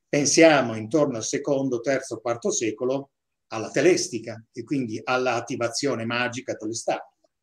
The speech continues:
Insomma, alla fine, in ultimo, io poi concluderei con qualche esempio classico di archeologia, ma non roba alla Peter Colosimo che ti fa vedere delle cose strane e che ti dice che sono gli ufo o robe varie. No, no, roba che anche in Italia,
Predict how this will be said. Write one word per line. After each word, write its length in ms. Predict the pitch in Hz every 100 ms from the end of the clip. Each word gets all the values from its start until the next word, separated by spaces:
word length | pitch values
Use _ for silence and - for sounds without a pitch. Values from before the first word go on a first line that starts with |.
| _ _ _ _ _
Insomma, 500 | 196 - 220 165 139
alla 200 | 165 180
fine, 220 | 180 185 143
in 80 |
ultimo, 380 | 170 151 131 131
io 220 | 151 135 -
poi 180 | 135
concluderei 720 | - 120 127 139 151 143 127 110
con 240 | 113 113
qualche 340 | 143 131 - 117
esempio 500 | 117 135 110 113 107
classico 640 | 127 123 113 - 110 107
di 80 | 110
archeologia, 600 | 107 123 113 110 135 107
ma 120 | 117
non 260 | 135 170 147
roba 400 | 139 139 131 113
alla 160 | 123
Peter 400 | - 131 120 104
Colosimo 680 | - 123 117 120 113 117 110
che 120 | 110
ti 120 | - 110
fa 180 | 117
vedere 280 | 110 110 120
delle 200 | 110 110
cose 260 | - 113 107
strane 600 | - 110 120 120 113 107 - -
e 100 | -
che 180 | 113 123
ti 120 | -
dice 380 | 110 127 117 123
che 120 | 107
sono 280 | 104 117 107
gli 60 | 107
ufo 340 | 135 131 120
o 160 | 113 113
robe 240 | 120 117
varie. 320 | 107 98 123
No, 100 | 254
no, 280 | 240 135 123 - _ - _
roba 320 | 147 160 127
che 180 | 135 139
anche 320 | 160 139 131
in 100 | 120
Italia, 720 | 165 127 101 101 107 160